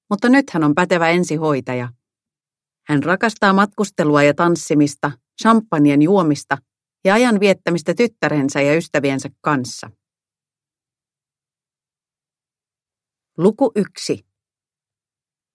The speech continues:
Tohtori Josh Stanmore seisahtui matkallaan hakemaan kahvia lastenosaston taukohuoneesta. Hän oli huomannut uuden sairaanhoitajan tulevan kohti,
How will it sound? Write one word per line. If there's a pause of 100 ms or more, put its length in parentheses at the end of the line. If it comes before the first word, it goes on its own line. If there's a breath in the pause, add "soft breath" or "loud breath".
(1080)
Tohtori (120)
Josh
Stanmore
seisahtui
matkallaan
hakemaan
kahvia
lastenosaston
taukohuoneesta. (580)
Hän
oli
huomannut
uuden
sairaanhoitajan
tulevan
kohti,